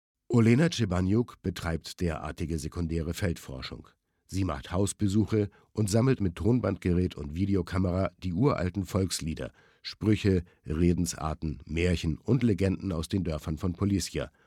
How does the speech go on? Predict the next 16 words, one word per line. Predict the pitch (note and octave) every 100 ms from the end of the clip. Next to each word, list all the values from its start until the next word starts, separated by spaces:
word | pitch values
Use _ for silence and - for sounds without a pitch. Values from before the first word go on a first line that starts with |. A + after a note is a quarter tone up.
| _ _
fotografiert | - A#2+ A#2+ F#2+ F#2+ A#2+ B2+ -
die |
Menschen, | F#2 A2+ B2 C3+ C3 G#2+ -
ihre | F#2+ F#2 E2 D#2
Erinnerungsstücke, | D2 E2+ C3+ C3 A#2+ A2 - G#2+ G#2+ F#2+ -
Devotionalien, | - G#2 F#2+ F#2+ F2+ D#2+ F#2+ F#2+ F#2+ F#2 E2 _ _ -
ihre | B2+ B2+
traditionellen | - F2 F2 - F#2 D2 D2
Gewänder. | E2 F2 D#2 C2+ B1+ A#1+ _ _ _ _ _ _ _ _ -
Landschaftlich | G2 G#2+ G#2+ B2+ A#2+ - B2+ C3+ - G2
wirklich | B2 - C#3 F#2
wunderschön | G#2+ C3+ C3 - D3+ G2+
gelegen | F2+ F2+ F2+ F2+
die | E2+
Kleinstadt | - F2 E2+ - E2
Tschernobyl, | - F2 F2 D#2 C#2+